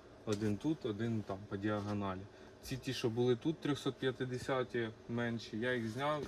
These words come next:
і поставив під кожний стелаж ось тут.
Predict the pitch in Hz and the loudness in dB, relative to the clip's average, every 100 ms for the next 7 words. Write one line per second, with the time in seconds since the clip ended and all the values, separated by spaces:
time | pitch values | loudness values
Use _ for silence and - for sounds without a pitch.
0 | - 120 127 120 120 110 - 120 117 117 | -6 -6 -4 -6 -6 -4 2 2 2 -2
1 | 101 110 107 - 120 117 104 110 104 101 | -4 -6 -8 -6 -2 0 0 0 0 -2
2 | - - - - - 107 110 117 117 - | -8 -18 -18 -18 -4 0 2 2 0 -6
3 | - - - - - - - - 107 - | -16 -18 -20 -20 -18 -18 -10 -4 -2 -4
4 | 101 | -8